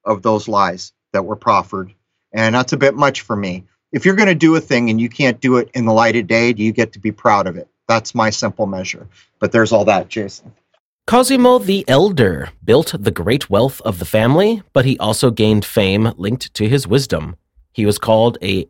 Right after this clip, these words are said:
Speaker 2: great man, but he did not want to appear so. Cosimo built a palace that was located in Via Larga for himself, but he had wanted it to look like the home of a merchant. He is known to have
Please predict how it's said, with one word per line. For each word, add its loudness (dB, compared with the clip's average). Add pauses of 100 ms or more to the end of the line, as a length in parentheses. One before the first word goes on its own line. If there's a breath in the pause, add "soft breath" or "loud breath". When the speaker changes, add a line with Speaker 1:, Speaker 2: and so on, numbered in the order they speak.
Speaker 2:
great -4
man, -4 (280)
but 2
he 0
did -2
not 2
want 0
to 0
appear -2
so. -8 (540 soft breath)
Cosimo 2
built -4
a -10
palace -6
that -2
was -6
located 0
in -6
Via -4
Larga -4
for -8
himself, -10 (300 soft breath)
but 0
he 2
had 2
wanted 0
it 0
to -4
look -4
like -4
the -2
home -8
of -6
a -4
merchant. -4 (520 loud breath)
He 2
is 4
known 4
to 0
have 0